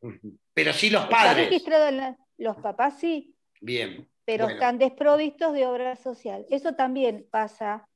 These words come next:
Speaker 2: y esta es una cuestión que es algo que lo traje hacia colación, porque leí la ley en parte y me pareció que había cosas acá que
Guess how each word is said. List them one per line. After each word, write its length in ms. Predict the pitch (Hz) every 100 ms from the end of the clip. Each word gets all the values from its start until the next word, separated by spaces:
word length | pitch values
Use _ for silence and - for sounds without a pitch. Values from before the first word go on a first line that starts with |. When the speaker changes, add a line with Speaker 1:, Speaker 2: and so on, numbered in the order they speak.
| _ _ _
Speaker 2:
y 360 | - 220 226 -
esta 180 | 302 254
es 100 | 214
una 180 | 185 180
cuestión 380 | - 180 202 196
que 420 | 196 190 - 202
es 160 | 196 214
algo 260 | 202 196
que 120 | 202
lo 120 | 185 180
traje 300 | 208 185 196
hacia 240 | - 208
colación, 500 | 208 185 185 - 226
porque 220 | 214 190
leí 240 | 180 196 220
la 180 | 220
ley 460 | 214 220 226 226 214
en 140 | 196
parte 340 | 220 226 226 247
y 80 | 202
me 140 | 190
pareció 420 | 190 175 - 220
que 80 | 220
había 240 | 202 196
cosas 340 | 202 208 220 202
acá 300 | 190 214 196
que 180 | 196